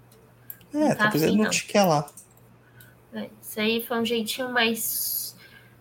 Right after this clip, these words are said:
Speaker 2: tranquilo de dizer, "Olha, vai a outro lugar, vai."
Speaker 1: Bem por aí mesmo.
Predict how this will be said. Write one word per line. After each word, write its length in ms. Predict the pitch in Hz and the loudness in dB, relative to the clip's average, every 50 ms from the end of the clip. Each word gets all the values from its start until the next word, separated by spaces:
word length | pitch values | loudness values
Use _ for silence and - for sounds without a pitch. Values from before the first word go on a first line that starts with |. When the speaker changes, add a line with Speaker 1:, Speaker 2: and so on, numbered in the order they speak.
| - _ _ - - - - - - - - | -20 _ _ -20 -20 -20 -20 -20 -20 -8 -4
Speaker 2:
tranquilo 480 | 233 220 214 214 - 233 220 214 214 | -2 -2 -2 -2 -2 0 0 0 0
de 120 | 208 214 208 | 0 -2 -4
dizer, 380 | 208 202 196 - - 202 196 | -4 -6 -6 -4 -2 0 2
"Olha, 540 | 220 254 277 294 262 226 180 165 156 - - - - - - - - _ _ _ _ - - - - - _ _ _ _ - | 2 4 4 4 2 2 0 -2 -4 -6 -10 -16 -20 -20 -20 -20 -20 _ _ _ _ -14 -14 -14 -18 -20 _ _ _ _ 0
vai 120 | - 508 | 2 2
a 40 | 466 | 4
outro 160 | - - 285 | 4 0 0
lugar, 400 | 269 240 202 185 185 185 202 214 208 | 0 0 2 2 4 4 4 2 0
vai." 260 | 208 220 233 240 233 - _ - - - - - - - - - - - - - - - - - - - - - - - - - _ - | 0 -2 -2 -4 -8 -12 _ -20 -20 -20 -8 -6 -6 -6 -6 -8 -16 -20 -20 -20 -20 -20 -20 -20 -20 -20 -20 -20 -20 -20 -20 -14 _ 0
Speaker 1:
Bem 160 | 135 135 143 | 2 2 2
por 180 | 143 - 233 320 | 2 2 2 2
aí 160 | 349 294 185 | 4 2 2
mesmo. 300 | 147 117 117 - - | 2 0 0 -2 -6